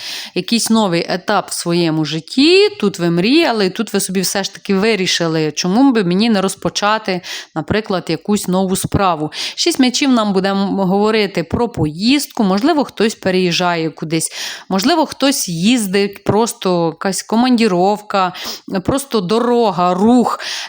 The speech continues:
Е, шість мечів буде говорити і про переліт, і про море, і про воду, тобто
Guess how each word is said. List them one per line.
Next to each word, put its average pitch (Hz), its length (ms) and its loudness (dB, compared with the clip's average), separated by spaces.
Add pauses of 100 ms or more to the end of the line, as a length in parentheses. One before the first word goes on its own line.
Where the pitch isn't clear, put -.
(140)
Е, 160 160 0
шість - 260 0
мечів 202 360 2
буде 180 220 0
говорити 180 540 0
і 165 60 0
про 226 220 -2
переліт, 208 720 2
і 180 80 0
про 196 480 2
море, 208 720 2
і 190 80 0
про 185 200 0
воду, 226 460 2
тобто 196 340 -4